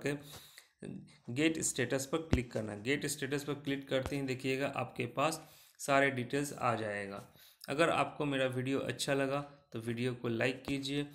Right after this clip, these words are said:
और चैनल को सब्सक्राइब कीजिए। अभी तक अगर आपने चैनल को सब्सक्राइब नहीं किया है, मैं इस तरह का वीडियो आप लोगों के पास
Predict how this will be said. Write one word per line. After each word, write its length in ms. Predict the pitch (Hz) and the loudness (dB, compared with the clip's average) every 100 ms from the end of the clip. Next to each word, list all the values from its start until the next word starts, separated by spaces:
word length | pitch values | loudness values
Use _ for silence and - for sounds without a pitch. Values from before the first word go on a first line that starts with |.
| - - | -16 -10
और 100 | 120 | -4
चैनल 360 | 117 - 120 120 | -4 0 0 0
को 140 | 117 120 | -2 -2
सब्सक्राइब 720 | - 117 - - 135 139 135 | -2 -2 -4 2 6 6 4
कीजिए। 260 | 135 131 135 | -2 0 0
अभी 180 | 117 117 | 0 -2
तक 220 | 120 117 | -2 -4
अगर 200 | 113 113 | -2 -2
आपने 260 | 113 113 | -2 -4
चैनल 240 | 113 117 113 | -4 -4 -4
को 80 | 113 | -4
सब्सक्राइब 480 | 117 - - 120 113 | -6 -6 -4 -2 -2
नहीं 200 | 117 120 | -2 -2
किया 280 | - 117 110 | -2 -4 -4
है, 200 | 110 - - - - - | -6 -10 -16 -20 -18 -4
मैं 180 | 135 170 | 0 0
इस 220 | 151 143 | 0 -2
तरह 160 | 143 139 | 0 0
का 120 | 139 | 0
वीडियो 460 | 120 123 127 143 147 - - - | 0 0 0 0 -2 -10 -8 0
आप 240 | 120 120 | 0 2
लोगों 160 | 120 117 | -2 0
के 180 | - | -2
पास 400 | 113 127 135 143 | -2 2 2 2